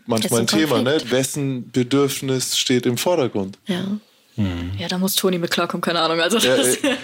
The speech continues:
Speaker 1: ich mein, du hast die richtige, äh, versteh mich überhaupt nicht falsch, Bro.
Speaker 4: Nee,
Speaker 1: du
Speaker 4: nee,
Speaker 1: hast die richtige
Speaker 4: klar.
Speaker 1: Entscheidung getroffen, weil sonst würdest du heute nicht hier sitzen. Und
Speaker 4: Ja.
Speaker 1: insofern, also das Bedürfnis am Leben zu
Speaker 4: Mhm.
Speaker 1: bleiben, schlägt, glaub ich,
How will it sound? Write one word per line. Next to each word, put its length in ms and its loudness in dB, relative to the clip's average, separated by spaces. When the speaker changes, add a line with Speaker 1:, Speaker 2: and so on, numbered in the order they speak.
Speaker 1:
ich 140 2
mein, 160 2
du 80 4
hast 160 0
die 20 -2
richtige, 340 0
äh, 120 0
versteh 240 -2
mich 100 -2
überhaupt 300 0
nicht 100 -6
falsch, 220 0
Bro. 80 2
Speaker 4:
Nee, 120 2
Speaker 1:
du 60 2
Speaker 4:
nee, 60 4
Speaker 1:
hast 140 0
die 60 0
richtige 200 2
Speaker 4:
klar. 80 2
Speaker 1:
Entscheidung 380 2
getroffen, 360 -2
weil 120 0
sonst 200 -6
würdest 220 -4
du 60 4
heute 180 2
nicht 140 -2
hier 100 2
sitzen. 320 -2
Und 240 0
Speaker 4:
Ja. 60 2
Speaker 1:
insofern, 560 0
also 120 0
das 140 0
Bedürfnis 320 0
am 120 0
Leben 180 4
zu 80 4
Speaker 4:
Mhm. 40 2
Speaker 1:
bleiben, 220 2
schlägt, 320 -2
glaub 180 2
ich, 120 -6